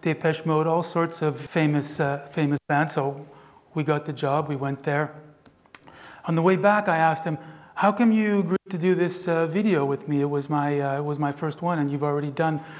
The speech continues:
you've already been doing the best." And he said, "Well, because the producer told me that, uh, you come from photography,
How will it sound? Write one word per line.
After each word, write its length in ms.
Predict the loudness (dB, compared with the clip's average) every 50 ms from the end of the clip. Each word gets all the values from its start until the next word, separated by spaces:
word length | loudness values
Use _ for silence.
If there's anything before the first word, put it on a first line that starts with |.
| -18 -20 -20 -20 -10 -6
you've 120 | -2 0
already 180 | 2 2 2 0
been 140 | 0 0
doing 180 | 0 0 0 0
the 100 | 0 0
best." 300 | 2 2 2 2 0 -4
And 100 | -6 -6
he 60 | -6
said, 280 | -4 -2 -2 -2 -2 -4 -12 -18 -20 -20 -20 -20 -20 -20 -16 _ 0
"Well, 100 | 0 2
because 280 | 2 4 2 2 2
the 80 | 2 -2
producer 480 | 0 0 2 4 4 4 4 2 -2
told 400 | -2 -2 0 2 2 2 2 2
me 280 | 2 2 2 2 -2 -6 -12 -18 -18 -20 -20 -20 -20 -12 -12 -10 -4 0
that, 360 | 2 2 2 0 -4 -6 -2
uh, 220 | 2 2 2 2 2
you 120 | 0 -4
come 240 | -4 -2 -4 -4 -4
from 180 | -2 -4 -4 -4
photography, 760 | -4 -6 -4 0 0 0 0 -2 -6 -6 -4 -4 -4 -4 -6